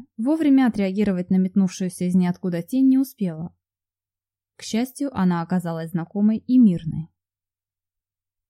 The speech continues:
«Хоть вы не просили провожать, это непорядочно».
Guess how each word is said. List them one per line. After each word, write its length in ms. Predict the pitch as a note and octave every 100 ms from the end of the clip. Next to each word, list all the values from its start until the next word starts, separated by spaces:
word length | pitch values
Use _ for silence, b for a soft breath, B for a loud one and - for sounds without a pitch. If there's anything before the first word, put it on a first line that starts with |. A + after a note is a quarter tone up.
| _ _ _ _ _
«Хоть 300 | - G3 F#3
вы 120 | F#3
не 140 | F#3
просили 440 | F3+ G3+ G#3 G#3 F3
провожать, 760 | - F3 F#3 A#3 D4 D4 - _ _ _ _ _ -
это 160 | C#4 C4
непорядочно». 840 | C4 C#4 B3+ E3+ D#3 - D#3+